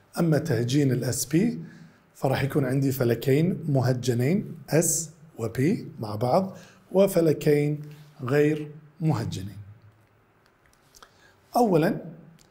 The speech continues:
راح نتكلم عن تهجين ال إس بي ثري الذي ينشأ عن التهجين رابطة تساهمية أحادية. نبي نشوف شلون ممكن نرسم التوزيع الإلكتروني في الأفلاك التي خضعت للتهجين إس بي ثري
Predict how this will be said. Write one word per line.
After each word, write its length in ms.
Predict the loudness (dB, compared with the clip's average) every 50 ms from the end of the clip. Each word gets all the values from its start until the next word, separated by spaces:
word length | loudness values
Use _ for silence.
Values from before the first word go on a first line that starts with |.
| _ _ _ _ _ _ 0
راح 180 | 0 2 0
نتكلم 440 | -2 -4 -2 0 2 2 2 0 -2
عن 180 | -2 -2 -2 0
تهجين 380 | 0 0 0 2 2 0 0 0
ال 120 | 0 -2
إس 160 | -2 -2 -2
بي 160 | -2 -4 -4
ثري 380 | -4 -2 -2 -2 -2 -2 -4 -8 -16 -20 -20 _ -20 _ _ _ -2 2
الذي 320 | 2 4 4 4 2 2
ينشأ 400 | 2 2 0 0 -2 -2 -2 -4
عن 120 | -4 -4
التهجين 840 | -4 -4 -6 -6 -4 -2 -2 -2 -2 -2 0 2 2 2 2 0 -2 -6 -14 -18 -18 -18 -8 -2
رابطة 460 | 0 2 2 2 2 2 2 2 2 0
تساهمية 960 | 0 0 -2 -2 0 -2 -2 -2 -2 -2 -2 -2 0 0 0 0 -2 -2 -6 -10 -12 -14 -16 -8 -4 -2
أحادية. 580 | -2 0 0 0 0 -2 -2 -4 -4 -4 -6 -8 -12 -14 -18 -18 -20 -20 -20 -20 _ _ _ _ _ _ _ _ _ _ _ _ _ _ _ _ _ _ _ _ _ _ 0
نبي 220 | 2 2 4 4 2
نشوف 520 | 2 2 2 2 0 0 -2 -6 -6 -4
شلون 360 | -4 -2 0 2 2 2 4
ممكن 500 | 4 4 4 2 2 2 2 2 2 2
نرسم 360 | 2 2 2 0 0 0 -2
التوزيع 540 | -2 -2 0 2 2 2 2 2 2 2 2
الإلكتروني 840 | 0 0 0 0 -2 -2 -2 -2 0 0 2 2 2 0 0 -2 -4 -8 -14 -16 -18 -20 -20 -8
في 100 | -4 -2
الأفلاك 680 | 0 2 2 2 2 2 2 2 2 0 -2 -4 -8 -8 -4 -2
التي 380 | 0 0 0 2 0 0 0
خضعت 640 | 0 0 0 0 2 4 4 2 2 0 -2 -2 -4
للتهجين 540 | -4 -4 -2 0 0 0 2 0 0 0 0
إس 180 | -2 -4 -4 -2
بي 160 | -2 -2 -2
ثري 400 | -2 -2 -2 0 0 0 -2